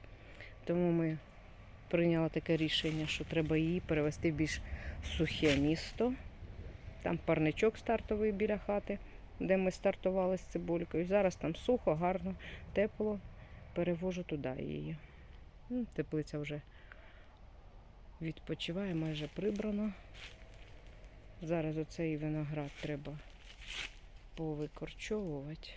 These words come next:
І оцей, він тут буде зайвий. Залишаю отой три в кінці, три рукава. Того буде достатньо.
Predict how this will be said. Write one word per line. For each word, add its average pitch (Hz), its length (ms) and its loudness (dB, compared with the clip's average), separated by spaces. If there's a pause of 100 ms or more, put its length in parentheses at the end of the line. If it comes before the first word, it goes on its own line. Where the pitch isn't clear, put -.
(1040)
І 151 60 -2
оцей, 147 440 -6 (300)
він 156 140 2
тут - 260 -6 (100)
буде 156 280 -2
зайвий. 135 420 -4 (720)
Залишаю 165 600 -2
отой 147 320 -4 (460)
три 151 340 0 (600)
в - 160 -12
кінці, 160 400 -2 (120)
три 165 400 2
рукава. 170 480 -2 (500)
Того 156 200 0
буде 139 300 -6
достатньо. 147 480 -10